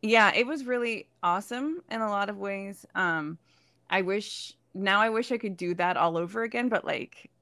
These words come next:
somewhere else. Like, I would love to go to Peru and do that, you know? Um, s-, uh, but yeah, it, it was honestly one of the best things I could have done 'cause I got to travel a lot.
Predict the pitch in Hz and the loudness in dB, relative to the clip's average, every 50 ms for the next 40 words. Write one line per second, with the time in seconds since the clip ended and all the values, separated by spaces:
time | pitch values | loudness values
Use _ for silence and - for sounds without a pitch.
0 | _ _ _ - - - 214 208 190 175 - - 165 165 208 226 - 196 190 - | _ _ _ -8 -4 -2 0 2 2 0 2 0 0 0 0 -2 -4 -6 -4 -2
1 | 165 170 170 170 170 - 185 175 170 165 160 - 190 185 190 180 170 165 147 165 | -2 -2 -2 -4 -6 -6 -8 -8 -8 -8 -6 -2 0 2 2 2 2 0 -2 -2
2 | - 135 123 - - - - - 165 151 - - - - 185 180 170 165 156 139 | -4 -4 -4 -6 -6 -6 -6 -4 -4 -4 -4 -4 0 4 6 6 6 6 4 2
3 | 143 160 175 _ _ _ _ _ _ _ _ _ _ _ _ _ _ _ _ _ | -2 -6 -10 _ _ _ _ _ _ _ _ _ _ _ _ _ _ _ _ _
4 | - - - - - - 175 156 127 113 113 - 214 196 131 135 202 175 160 151 | -20 -20 -20 -2 4 6 8 8 8 8 6 6 6 6 8 10 10 12 12 10
5 | - - 175 202 208 - - - 202 214 208 262 254 220 208 - - - _ _ | 8 8 6 6 4 4 2 0 2 4 4 4 2 2 -2 -10 -14 -20 _ _
6 | _ _ _ _ _ _ _ _ - 202 214 220 233 233 226 - 220 208 202 196 | _ _ _ _ _ _ _ _ 4 4 4 4 4 0 0 2 2 4 4 4
7 | 180 185 180 180 180 180 185 165 175 175 175 - - 170 175 175 175 165 160 - | 4 2 2 2 0 0 0 0 0 0 -2 -2 -4 -4 -2 -2 -2 -4 -4 -4
8 | 202 175 175 156 - 160 160 190 254 262 - 180 175 160 165 175 160 160 - 175 | -6 -6 -4 -2 -2 0 0 0 0 -2 -2 -2 -4 0 2 2 0 0 -2 -8
9 | - - - 170 147 156 170 175 180 175 170 165 - - 180 175 170 170 165 175 | -12 -6 -2 -2 0 0 -2 -2 -4 -4 -4 -4 -4 -2 -2 0 2 2 2 0
10 | 185 233 | -2 -4